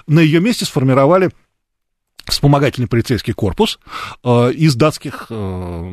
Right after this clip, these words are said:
нацистов и ветеранов, э, советской-, этого, Советско-Германского фронта. Вот. Ну, кто, ве-, там, э, ле-, легион Дания там был такой, значит, вот они вернулись, там служили.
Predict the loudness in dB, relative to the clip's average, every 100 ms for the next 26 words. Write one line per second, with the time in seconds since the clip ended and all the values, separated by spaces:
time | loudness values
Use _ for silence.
0 | -4 -2 -2 -2 -4 -6 -12 -20 _ _
1 | 0 4 4 4 2 -2 -2 -2 -2 -2
2 | -6 -8 -8 -6 -8 -10 -6 -6 -6 -8
3 | -8 -12 -14 -14 -16 _ _ _ _ -20
4 | -20 -20 _ -2 -2 -2 -4 -4 -4 -6
5 | -10 -8 -10 -12 -14 -20 _ _ _ _
6 | _ -20 -20 -14 -12 -12 -2 -2 2 2
7 | 2 0 -4 -8 -6 -6 -4 0 2 2
8 | 4 4 4 2 2 0 0 -8 -8 -6
9 | -4 -4 -4 -4 -6 -6 -6 -4 -2 0
10 | 2 2 0 -2 -4 -8 -8 -10 -10